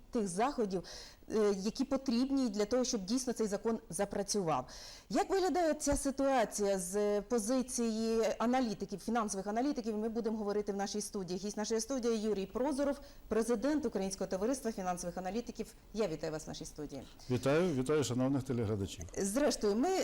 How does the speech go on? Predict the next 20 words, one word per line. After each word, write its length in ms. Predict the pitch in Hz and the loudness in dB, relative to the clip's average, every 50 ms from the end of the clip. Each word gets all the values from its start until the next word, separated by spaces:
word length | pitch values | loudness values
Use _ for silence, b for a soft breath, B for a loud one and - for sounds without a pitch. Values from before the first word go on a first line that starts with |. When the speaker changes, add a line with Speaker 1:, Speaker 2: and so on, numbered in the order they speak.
| - - | -2 -2
Speaker 1:
знаємо 580 | 214 - 240 269 254 202 185 180 175 175 180 - | -2 0 2 2 2 2 2 0 0 0 -2 0
або 160 | - 196 233 240 | 0 0 -2 -2
стежимо 420 | 247 - 247 214 185 190 180 180 | -2 0 0 0 0 0 -4 -4
за 140 | 170 190 190 | -2 -2 0
історією 720 | 185 196 - - - 226 208 190 180 180 180 180 175 175 | 0 0 -2 -2 0 0 0 2 0 -2 -4 -4 -4 -4
валютних 680 | 170 175 175 175 175 185 196 196 190 180 - 190 185 | -4 -4 -4 -4 -2 -2 0 -2 -2 -4 -6 -6 -6
кредитів, 460 | - - 196 196 190 262 302 294 262 240 | -4 -4 -4 -2 0 0 -2 0 -2 -2
реструктуризації. 840 | 254 262 226 240 - 254 247 240 226 208 226 214 208 208 208 202 | -2 -4 -4 -6 -4 0 0 0 0 2 2 0 0 0 -2 -6
Спочатку 440 | 196 - 226 226 285 285 285 - 208 | -4 -4 -4 -2 -2 -2 -2 -4 -4
це 120 | - 214 185 | -4 -4 -4
був 160 | 175 196 185 | -4 -4 -2
Майдан, 480 | 190 190 190 190 220 277 285 277 254 254 B B B B B | -2 -2 -2 0 0 0 0 0 0 -2 B B B B B
після 200 | - 220 - 247 | -6 -2 0 0
того 200 | 240 254 294 277 | 2 2 2 2
було 200 | 214 196 233 226 | 2 2 0 0
кілька 300 | 226 - - 254 226 - | 0 0 -2 -2 -2 0
варіантів 420 | 190 196 196 185 180 180 - 190 180 | 0 0 0 0 0 0 -2 -4 -2
законів, 680 | 180 214 214 - - 285 285 277 254 247 240 208 202 | -2 -2 -2 -2 0 2 2 4 4 4 2 2 2
е, 360 | 214 214 208 202 202 196 196 185 175 175 170 | 2 4 4 4 4 2 0 -2 -4 0 2
далі, 440 | 233 220 208 202 202 196 190 190 | 4 4 4 4 2 0 0 -2